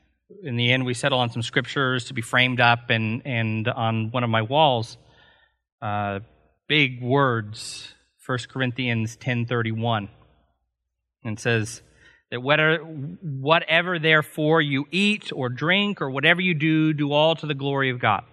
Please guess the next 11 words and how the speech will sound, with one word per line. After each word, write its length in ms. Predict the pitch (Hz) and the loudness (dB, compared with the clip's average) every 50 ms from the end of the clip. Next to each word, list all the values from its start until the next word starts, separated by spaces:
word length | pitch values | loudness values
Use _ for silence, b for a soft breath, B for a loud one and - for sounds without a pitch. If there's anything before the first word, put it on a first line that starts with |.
| _ _ _ _ _ _ _ _ _ _ _ _ _ _ _ _ _ - | _ _ _ _ _ _ _ _ _ _ _ _ _ _ _ _ _ 0
This 280 | 131 147 160 151 - | 2 2 2 2 0
is 80 | 170 151 | -2 0
the 180 | 156 143 143 | 2 2 2
essence 340 | 139 131 - - 131 117 - | 2 2 0 -4 -8 -6 -6
of 100 | 127 113 | -8 -6
serving 420 | - - 131 113 110 113 107 104 - - _ _ _ _ _ _ _ _ | -4 -2 -2 -2 -2 -2 -4 -6 -8 -12 _ _ _ _ _ _ _ _
God. 180 | 104 101 - - _ _ _ _ _ _ _ _ _ _ _ _ _ _ _ _ _ _ _ _ | -8 -8 -8 -10 _ _ _ _ _ _ _ _ _ _ _ _ _ _ _ _ _ _ _ _
Whatever 280 | 123 120 127 151 156 | -2 2 2 2 4
you 140 | 170 180 180 | 2 2 0
do, 360 | 160 165 240 311 262 156 110 - _ _ _ _ _ _ _ _ _ _ _ _ _ _ _ _ _ _ _ _ _ _ _ _ _ - | 2 2 2 2 2 2 -2 -6 _ _ _ _ _ _ _ _ _ _ _ _ _ _ _ _ _ _ _ _ _ _ _ _ _ -4
do 360 | 139 139 143 147 143 147 147 | 0 2 2 2 2 0 -2